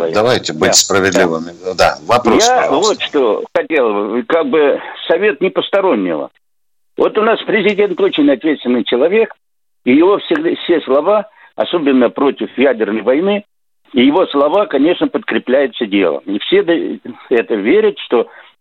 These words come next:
Speaker 1: наши слова не расходятся с делом. И вот я думаю, что вот эти уверенность некоторых западных стран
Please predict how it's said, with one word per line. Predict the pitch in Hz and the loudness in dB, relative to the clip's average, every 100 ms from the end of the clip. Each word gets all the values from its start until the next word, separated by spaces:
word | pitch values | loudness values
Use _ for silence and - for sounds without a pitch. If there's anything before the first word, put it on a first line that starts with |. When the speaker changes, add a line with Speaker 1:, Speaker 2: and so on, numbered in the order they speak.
| _ | _
Speaker 1:
наши | 110 123 - 107 87 | 0 0 0 -4 -4
слова | 104 95 127 202 196 - _ _ _ | -2 0 2 0 -2 -10 _ _ _
не | 113 165 | 0 2
расходятся | 196 - 104 85 - 82 | 0 -2 -4 -4 -10 -12
с | 73 | -6
делом. | 80 69 - _ - - - - - | -4 -4 -8 _ -20 -18 -14 -14 -2
И | 117 | 0
вот | 208 226 - - - _ _ _ _ _ _ _ _ - - | 0 -2 -10 -16 -20 _ _ _ _ _ _ _ _ -14 -4
я | 95 120 165 | 0 2 2
думаю, | 196 196 160 | 0 0 -2
что | - 170 151 - _ _ _ _ _ _ _ _ _ _ _ _ _ - 880 - - - - - | -2 0 -2 -2 _ _ _ _ _ _ _ _ _ _ _ _ _ -8 -6 -4 -6 -10 -6 -2
вот | 269 185 | 0 0
эти | 180 190 175 - - - - - - _ _ - | 0 0 0 -2 -16 -20 -20 -20 -20 _ _ 0
уверенность | 135 190 240 165 113 - | 2 4 2 2 -2 -2
некоторых | 127 175 - - 120 | 0 0 -2 -2 -2
западных | 170 - 131 127 - | 0 -2 -2 -4 -2
стран | - 220 120 | 0 0 0